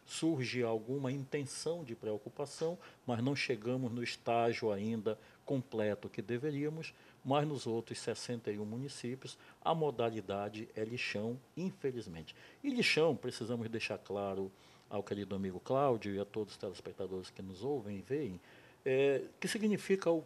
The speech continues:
quê? Por que se fala tanto do lixão? Porque ele significa, é, problema ambiental. Nós vivemos numa região intensamente, a região amazônica, intensamente permeada por recursos de água. E aí o contato,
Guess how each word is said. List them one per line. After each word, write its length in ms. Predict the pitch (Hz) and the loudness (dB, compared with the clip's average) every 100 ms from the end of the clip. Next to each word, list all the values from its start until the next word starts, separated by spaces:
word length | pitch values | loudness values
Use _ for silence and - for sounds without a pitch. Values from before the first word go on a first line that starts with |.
| - | -4
quê? 200 | 90 85 - - _ _ | -8 -10 -14 -20 _ _
Por 160 | 214 | -10
que 100 | - | -8
se 120 | - 135 | -12 0
fala 260 | 147 127 | 4 4
tanto 260 | 113 123 120 | 2 -4 -4
do 80 | 123 | -8
lixão? 300 | 127 - 95 | -6 -6 -8
Porque 200 | - 214 | 0 0
ele 200 | 233 208 | 0 -6
significa, 960 | - 208 185 131 - 202 196 - 95 - - - - - | -6 -4 -2 -2 -4 -2 -2 0 -4 -4 -20 -20 -18 0
é, 840 | 180 185 190 185 170 156 135 - - - | 4 8 10 12 12 10 8 2 -6 4
problema 540 | 220 196 240 247 196 | 4 6 4 4 4
ambiental. 760 | 165 143 147 127 - 165 123 | 0 2 0 0 2 4 4
Nós 140 | 104 123 | 0 0
vivemos 320 | 180 196 214 | 2 2 2
numa 240 | 202 175 | 2 2
região 600 | 135 143 123 113 135 165 | 2 0 0 0 2 2
intensamente, 960 | 190 214 - 165 - 117 107 147 147 110 | 2 0 0 -2 -2 -4 -4 -6 -4 -4
a 40 | |
região 300 | 101 104 107 | -4 -6 -6
amazônica, 760 | 101 98 90 160 131 87 - 92 - - - | -6 -8 -4 -2 -2 -4 -6 -12 -12 -20 -6
intensamente 760 | 196 196 185 - 139 131 143 - | -6 -2 -4 -2 -2 -2 -4 0
permeada 640 | 147 135 123 107 123 143 | 2 2 2 2 2 0
por 380 | - 135 151 - | -2 -2 -2 -2
recursos 560 | 131 139 - 135 131 143 | 0 0 0 -8 -8 -10
de 180 | 143 165 | -6 -4
água. 500 | 156 135 104 - - - - - - - - | -2 -4 -4 -10 -10 -18 -20 -20 -20 -18 4
E 100 | 226 | 8
aí 220 | 240 214 | 10 10
o 100 | 233 | 8
contato, 840 | - 220 185 107 90 87 - 127 | 4 4 4 2 2 2 -4 -6